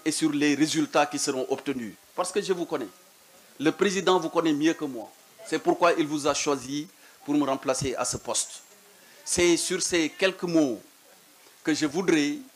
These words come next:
euh, terminer mon propos tout en revenant sur des remerciements appuyés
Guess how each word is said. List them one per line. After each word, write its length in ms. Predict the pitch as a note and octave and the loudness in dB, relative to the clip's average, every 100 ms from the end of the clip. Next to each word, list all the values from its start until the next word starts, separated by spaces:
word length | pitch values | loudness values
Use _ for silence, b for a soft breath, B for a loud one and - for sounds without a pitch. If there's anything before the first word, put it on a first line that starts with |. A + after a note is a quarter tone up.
| _ _ _ _ _ _ _ _ _ _ | _ _ _ _ _ _ _ _ _ _
euh, 320 | C3 C3+ C3 A#2+ - - | -4 -2 -2 -6 -12 -2
terminer 420 | F#3+ G3 F#3 F3 | 0 2 2 4
mon 180 | D#3 D3+ | 4 0
propos 560 | - D3+ - C#3+ D3 D3 - _ - - | 0 -2 2 0 0 -6 -20 _ -20 -18
tout 160 | - F3+ F#3 | -10 -4 0
en 140 | D3+ | 0
revenant 640 | C#3 F3+ F3 E3 D3 D3 D3 - _ _ _ | 4 2 4 2 2 0 -6 -20 _ _ _
sur 260 | - - E3 | -8 -2 -2
des 340 | D3 D3 C3+ | 0 -2 -2
remerciements 840 | C3 F3+ F3 E3 - D3+ C3+ B2 - - - | -2 0 0 0 -2 0 -2 -2 -8 -20 -2
appuyés 580 | G#3+ A3 F#3+ F#3 E3+ E3+ | -2 -2 -8 0 0 0